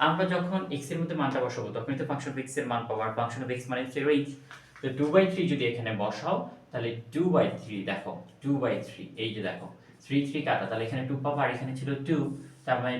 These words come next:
টু থেকে টু চলে গেলে তুমি কত পাবা? জিরো পাবা। আবার যেমন দেখো, তুমি যদি ইনফিনিটি বসাও, এক্স এর মধ্যে ইনফিনিটি বসালে থ্রির সাথে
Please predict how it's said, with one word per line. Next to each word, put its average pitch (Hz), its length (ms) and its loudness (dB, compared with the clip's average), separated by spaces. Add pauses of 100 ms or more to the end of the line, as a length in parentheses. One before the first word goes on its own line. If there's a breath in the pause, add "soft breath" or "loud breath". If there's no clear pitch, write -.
টু 135 60 -4 (120)
থেকে 143 180 0
টু 143 60 0 (100)
চলে 147 180 -2
গেলে 147 180 -2
তুমি 143 180 -2
কত 143 100 0 (100)
পাবা? 107 220 0 (340)
জিরো 135 220 2 (100)
পাবা। - 240 2 (540 loud breath)
আবার 208 240 6
যেমন 143 240 4
দেখো, 120 260 -2
তুমি 143 180 -2
যদি 131 200 -2
ইনফিনিটি 156 420 -4
বসাও, 101 340 -2 (540 loud breath)
এক্স - 220 -4
এর 170 100 4
মধ্যে 160 200 4
ইনফিনিটি 151 360 0
বসালে 135 220 -2 (100)
থ্রির 131 200 -6
সাথে 139 160 -4